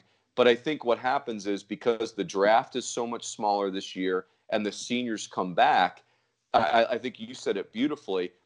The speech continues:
the top fifty programs probably have some talent that, you know, maybe they decide to leave for the sake of playing right away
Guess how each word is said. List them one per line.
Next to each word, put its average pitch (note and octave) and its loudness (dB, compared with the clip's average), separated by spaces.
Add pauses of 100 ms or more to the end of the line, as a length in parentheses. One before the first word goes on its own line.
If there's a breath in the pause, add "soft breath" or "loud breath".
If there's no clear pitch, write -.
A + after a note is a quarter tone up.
(220)
the G#2+ -2
top - -2
fifty F3 -2
programs G#2+ -2
probably C#3 4
have G#2+ -2
some G#2 -10
talent A#2 -6
that, G2 0 (420)
you D#4+ -4
know, A#2+ 2
maybe A#2+ 2
they A2+ 0
decide A2 0
to G#2 -2
leave A2+ -4
for - -8
the F#2 -6
sake - -2
of F#2 -14
playing G#2+ -4
right F#2+ 2
away A2 2